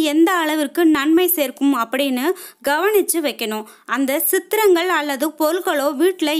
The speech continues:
எப்படிப்பட்ட அதிர்வை கொடுக்கும் அப்படிங்கிறத நாம தெரிஞ்சு அதன் பிறகு தான் அந்த பொருட்களை வீட்ல வைக்கணும். இப்படி நம்ம பெரியவங்க சொல்றதுக்கும் ஒரு அறிவியல் பூர்வமான காரணங்களும் இருக்கும்.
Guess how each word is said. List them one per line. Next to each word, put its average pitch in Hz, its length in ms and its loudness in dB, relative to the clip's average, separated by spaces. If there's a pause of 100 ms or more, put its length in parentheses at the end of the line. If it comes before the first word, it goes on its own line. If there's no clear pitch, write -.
எப்படிப்பட்ட 311 640 -4 (120)
அதிர்வை 294 460 0
கொடுக்கும் 262 480 -2
அப்படிங்கிறத 240 640 -4 (320)
நாம 349 320 0 (100)
தெரிஞ்சு 370 520 0
அதன் 277 340 -2
பிறகு 349 320 0
தான் 294 240 0
அந்த 254 180 -2
பொருட்களை 285 500 -2
வீட்ல 240 320 -6
வைக்கணும். 208 440 -8 (680)
இப்படி 349 300 -2 (100)
நம்ம 349 260 2
பெரியவங்க 392 540 2
சொல்றதுக்கும் 330 720 0
ஒரு 294 180 0 (120)
அறிவியல் 370 460 0
பூர்வமான 302 600 0
காரணங்களும் 262 680 -2
இருக்கும். 214 380 -8